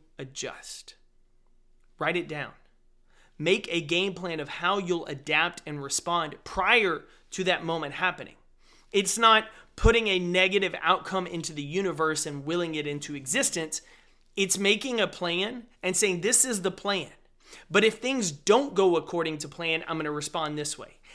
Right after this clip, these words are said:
And if this happens, I'm gonna respond this way." Military units do this going into battle. They understand, "I want everything to work the way we drew it up, but a lot of times it doesn't.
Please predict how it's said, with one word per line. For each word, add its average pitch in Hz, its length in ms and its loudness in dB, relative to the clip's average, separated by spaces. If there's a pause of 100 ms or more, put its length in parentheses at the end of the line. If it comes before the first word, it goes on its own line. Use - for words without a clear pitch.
(100)
And 196 120 2
if 202 160 4
this 233 200 2
happens, 233 400 -2
I'm 196 140 2
gonna 175 120 2
respond 156 560 -2
this 143 220 -8
way." - 220 -20 (500)
Military 226 560 6
units 196 380 -2
do 208 140 -4
this 190 180 0
going 190 240 -2
into 160 160 -2
battle. 180 320 4
They 190 180 0
understand, 196 580 -2
"I 208 60 2
want 202 240 -2
everything 185 460 -2
to 156 60 -2
work 170 300 -6
the 165 80 -4
way 180 160 0
we 156 160 -4
drew 151 220 -4
it 147 80 -2
up, 175 200 0
but 147 100 -4
a 147 60 -4
lot 151 240 0
of 170 60 -4
times 160 300 -6
it 143 100 -12
doesn't. 131 380 -8